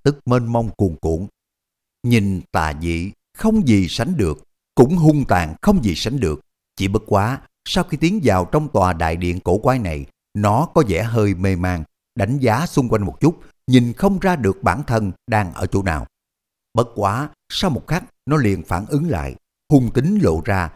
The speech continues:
mở cái miệng tràn đầy răng nanh, táp về phía Phương Quý. Phương Quý giật nảy cả mình, quay đầu muốn chạy trốn, lại phát hiện ra tốc độ của đối phương thật sự nhanh so với hắn nhiều.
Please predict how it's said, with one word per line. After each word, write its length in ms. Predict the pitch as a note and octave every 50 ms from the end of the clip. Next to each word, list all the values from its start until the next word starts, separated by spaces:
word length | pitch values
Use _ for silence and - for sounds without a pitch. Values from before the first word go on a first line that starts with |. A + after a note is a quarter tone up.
| _ _ _ _ -
mở 260 | G2+ F2+ F2+ G2+ C3+ C3+
cái 80 | D#3 C#3
miệng 260 | G2+ F2+ F2+ F#2 F#2
tràn 280 | - G2+ F#2 F2+ F2+ E2+
đầy 200 | F2+ F2 E2+ D#2+
răng 240 | - A2 G2+ G2+ G2+
nanh, 200 | G2+ G2 F#2 D#2 - - - _ -
táp 300 | A#2+ C#3+ G3+ - - A2+
về 100 | - - -
phía 180 | F2+ F2 G3+ - -
Phương 160 | - F#2 D#2+ -
Quý. 240 | F2 F2+ G2+ C3+ D#3 - _ _ _ _ _ _ _ _ _ _ _ _ -
Phương 260 | - - C#3+ A#2+ G2+ F#2+
Quý 320 | G2 G#2 A#2 D#3 G3 G3+ - _ _ _
giật 280 | B2 B2 G2+ - -
nảy 260 | G2 F#2+ F#2 F2+ G2+ B2 -
cả 100 | B2 A2+
mình, 280 | A2 F#2+ E2+ D#2 C#2+ - - _ _ _ _
quay 180 | G3+ G3+ F#3
đầu 280 | C#3+ G#2 E2+ E2+ D#2 C#2 C#2+
muốn 140 | F#2 C3+ F3
chạy 180 | - - D2 D2+
trốn, 320 | - G2+ F#2+ A2+ F3 G3+ - - _ _ -
lại 280 | A#2+ A2 G2 D#2+ F2+
phát 280 | E2+ - E3+ G3 - -
hiện 160 | G#2 F2 F2
ra 280 | F2+ G2+ G2 F#2 E2+ - - - _ _
tốc 220 | - C4+ C4+ - -
độ 140 | - F#2 -
của 100 | - C#3+
đối 140 | D3+ E3+
phương 280 | D#3 - C3+ C3 A#2+ G2+ -
thật 220 | - G#2+ F2+ - -
sự 180 | - F#2+ F2
nhanh 300 | F2+ G2 G#2 G2+ G2 F2+ -
so 300 | - - B2+ A2+ G#2 F#2
với 80 | G2+ A2
hắn 160 | A#2 C#3+ F3
nhiều. 220 | D3 G2+ E2 C#2+